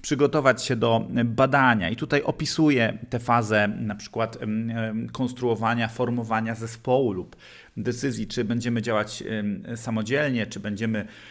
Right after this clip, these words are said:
e, dobierać jakieś osoby posiadające wiadomości specjalne, czy będziemy działać w ramach insourcingu, cosourcingu, outsourcingu. To wszystko jest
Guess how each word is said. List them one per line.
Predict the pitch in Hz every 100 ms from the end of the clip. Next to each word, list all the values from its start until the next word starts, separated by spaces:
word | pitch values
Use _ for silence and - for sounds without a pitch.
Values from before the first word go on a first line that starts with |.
| - -
e, | 123 123
dobierać | 117 135 131 139 127
jakieś | 123 110
osoby | - 120 139 127
posiadające | 117 - 117 120 117 117
wiadomości | 110 110 117 113 127
specjalne, | 123 120 135 143 143 110
czy | 104
będziemy | 110 117 117 117 101
działać | 113 117 117 110
w |
ramach | 107 113 104 -
insourcingu, | - 131 127 120 123 113 117
cosourcingu, | 120 120 127 - 127 117 117
outsourcingu. | 120 113 120 - 120 110
To | 110
wszystko | 113 123 - 110
jest | 101 -